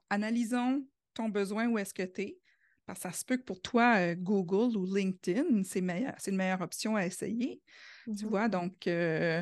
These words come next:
Speaker 1: ouais, ça, c'est un, c'est un gros mythe, là, de, de que ça marche pas, là, <laughs> sans savoir
Speaker 2: Mhm.
Speaker 1: pourquoi. Mhm.
Speaker 2: Ouais.
Speaker 1: Yeah.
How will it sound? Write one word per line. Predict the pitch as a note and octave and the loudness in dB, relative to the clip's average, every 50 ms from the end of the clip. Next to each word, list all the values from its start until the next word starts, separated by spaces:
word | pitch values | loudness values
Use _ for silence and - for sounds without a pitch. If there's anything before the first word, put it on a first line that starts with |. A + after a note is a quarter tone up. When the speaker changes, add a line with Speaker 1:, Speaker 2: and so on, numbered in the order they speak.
| F#3 - - - - - - - - _ _ - | -4 -6 -10 -12 -12 -12 -14 -18 -20 _ _ 4
Speaker 1:
ouais, | B3 D4+ D4+ - | 4 4 4 4
ça, | D#4 D4+ | 2 0
c'est | - - C#4+ | 0 0 0
un, | B3 A3+ A3 | 2 2 0
c'est | G#3+ - B3 | 0 -2 -2
un | A3+ G#3+ | -2 0
gros | G#3 B3 A#3+ B3+ | 2 2 4 4
mythe, | A#3+ A3+ G#3+ - - - - | 4 4 2 0 -4 -8 -6
là, | - F3 F3+ | -6 -4 -4
de, | F3 F#3 F3+ F3+ F3 F3 E3+ E3+ D#3+ | -2 -2 0 0 0 0 0 -2 -2
de | E3+ F#3 | -2 -2
que | G3 G3 | -4 -2
ça | - - G3 | -2 -2 -2
marche | G3 E3 - - - - | -2 -4 -4 -8 -6 -2
pas, | - B3 G3 F#3+ F3 | 2 2 4 4 2
là, | E3+ E3 D3 - - | 2 0 -2 -4 -6
<laughs> | E4 - C#4+ C#4+ B3+ B3+ - D4+ E4+ C4 - - - | -4 -2 -2 -2 -2 0 4 4 4 4 2 -4 -2
sans | - C4 - C4 | 0 2 2 4
savoir | A3+ F#3+ F3+ F#3 D#3+ B3+ | 2 0 0 0 0 0
Speaker 2:
Mhm. | B3 | -2
Speaker 1:
pourquoi. | F3+ F3+ - _ F#3+ - - F#3 - _ _ _ _ _ _ _ _ - | -4 -6 -6 _ -6 -4 -4 -6 -8 _ _ _ _ _ _ _ _ -10
Mhm. | - G3 G3 G3+ G#3+ F3+ | -8 -4 -2 -2 -2 0
Speaker 2:
Ouais. | A#3 A3+ G3+ G#3+ G#3+ G#3 G3+ - _ _ _ _ _ _ _ _ _ _ A3+ G3 | 0 0 0 -2 -4 -6 -10 -12 _ _ _ _ _ _ _ _ _ _ -10 -8
Speaker 1:
Yeah. | F3+ - - | -6 -6 -8